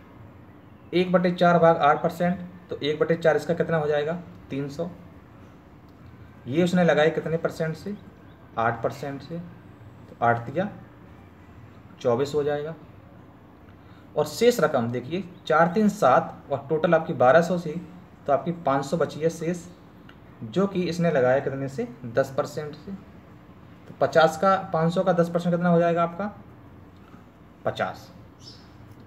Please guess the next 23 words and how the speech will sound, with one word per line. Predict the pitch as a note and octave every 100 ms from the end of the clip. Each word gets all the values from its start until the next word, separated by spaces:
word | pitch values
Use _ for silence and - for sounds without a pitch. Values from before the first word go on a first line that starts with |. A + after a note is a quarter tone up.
| -
तो | C3+
ये | B2+ G#3 B3+ -
आपका | D3 - G#3+ -
total | - F3+ A3+
रुपये | G#3 F3+ F3+
तो | F3
हो | E3+
गया | C#3 C#3+
बारह | A2+ A2 A2
सौ, | A2+ C3+ - - - - - - - - - - - - - - - -
और | B2+
ब्याज | G#2 D3+ F#3 E3+
आपको | E3 - F3+
कितना | F3+ C#3+ C#3+
मिला, | D3+ B2 B2+
अगर | D#3 A#2+ B2
आप | B2
इसे | A#2+ C#3+
ऐड | C3 C#3+
करेंगे, | B2 A#2 C3
आठ | A#2 A#2
चार | C3+ A#2
बारह, | G#2+ G#2 C#3